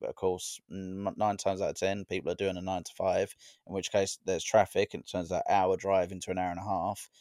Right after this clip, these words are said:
and then back again. So it puts out to, like, three hours worth of your day gone into travel, times that by five,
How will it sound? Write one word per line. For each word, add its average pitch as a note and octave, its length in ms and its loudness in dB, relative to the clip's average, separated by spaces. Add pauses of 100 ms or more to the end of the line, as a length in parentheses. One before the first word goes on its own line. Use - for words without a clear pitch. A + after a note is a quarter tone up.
(180)
and G2 120 -6
then G2 80 -2
back G2+ 300 2
again. F#2 320 -4
So F2+ 160 -2
it E2+ 120 -2 (120)
puts F2+ 180 0
out D#2 160 0
to, D#2+ 120 -2
like, - 140 -4
three G2+ 200 4
hours F#2 320 4
worth F#2+ 340 0
of E2+ 160 -8
your F2+ 100 -6
day F2 360 2 (560)
gone G2 160 4
into F#2 260 -6
travel, G2 640 2 (400)
times G2 300 0
that G#2+ 200 6
by F#2+ 140 4
five, G2 480 6